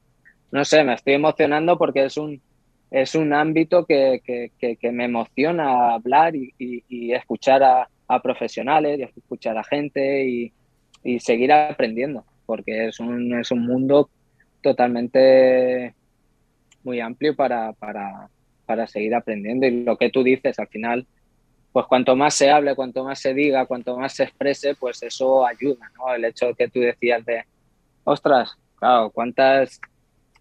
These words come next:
cuántas personas, eh, no habrán expresado en su trabajo o en su, o con su pareja el hecho de, ostras, es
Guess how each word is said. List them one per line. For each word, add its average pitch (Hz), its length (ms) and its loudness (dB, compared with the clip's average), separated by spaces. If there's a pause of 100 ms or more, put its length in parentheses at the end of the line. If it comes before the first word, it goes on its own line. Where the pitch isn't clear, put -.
cuántas 127 380 -2
personas, 143 880 -2
eh, 127 180 -4
no 131 360 0
habrán 135 560 2 (180)
expresado 135 960 2 (540)
en 135 160 -4
su 131 200 -6
trabajo 131 500 2
o 127 300 0
en 123 140 -10
su, 123 520 -6 (340)
o 135 160 2
con 131 160 0
su 143 180 -2
pareja 135 560 2 (920)
el 123 200 -2
hecho 127 300 0
de, 131 340 0
ostras, 127 560 -6
es 113 120 -14